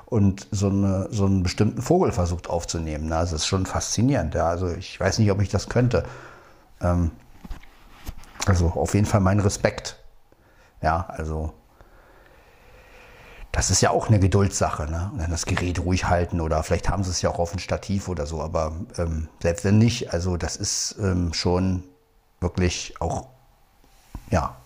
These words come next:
ist genauso wie Leute, die wirklich auch konzentriert filmen, ne? Also, ich meine, das, was ich hier mache, ja, ich, ich nehme einfach auf und quatsch los. Das ist natürlich, kann man natürlich damit nicht vergleichen, ne? Das ist,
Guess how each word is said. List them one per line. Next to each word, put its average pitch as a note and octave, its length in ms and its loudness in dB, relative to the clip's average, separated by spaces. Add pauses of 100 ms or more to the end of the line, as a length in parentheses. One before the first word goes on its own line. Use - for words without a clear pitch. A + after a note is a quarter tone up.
(640)
ist - 140 -2
genauso F2+ 400 4
wie F#2 80 6
Leute, F2 320 2
die F2+ 160 2
wirklich F2+ 260 0
auch D2+ 100 -4
konzentriert F2+ 520 0
filmen, G2 480 4
ne? D2+ 100 -4
Also, D#2+ 440 -6 (260)
ich - 60 -12
meine, E2+ 120 -2
das, F2 160 0
was D#2 160 0
ich - 140 -2
hier G2+ 120 4
mache, F2+ 320 2
ja, E2+ 200 0
ich, - 360 -8
ich - 220 -6
nehme F2+ 160 2
einfach F2+ 200 -2
auf F2+ 200 0
und G2 120 0
quatsch - 300 -2
los. G2 260 2
Das - 240 -6
ist - 60 -6
natürlich, F2+ 520 -2 (420)
kann - 140 0
man F#2 80 4
natürlich F2 360 0
damit G2 300 0
nicht F#2 140 -8
vergleichen, F2 540 -2
ne? F2 160 -6 (120)
Das - 180 -8
ist, - 440 -4